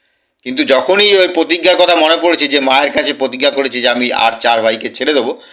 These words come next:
তখন কিন্তু সে তাদের ছেড়ে দিয়েছিল। কিন্তু অর্জুন ছিল তার প্রতিদ্বন্দ্বী এবং কর্ণ ওর-, মা কুন্তিকে বলেছিল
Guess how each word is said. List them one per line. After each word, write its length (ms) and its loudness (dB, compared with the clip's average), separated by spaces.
তখন 260 -6
কিন্তু 460 -12
সে 120 -12
তাদের 260 -4
ছেড়ে 180 -2
দিয়েছিল। 340 -2
কিন্তু 200 -4
অর্জুন 480 0
ছিল 220 0
তার 160 2
প্রতিদ্বন্দ্বী 640 -2
এবং 360 -2
কর্ণ 320 2
ওর-, 380 0
মা 400 -2
কুন্তিকে 420 -2
বলেছিল 460 0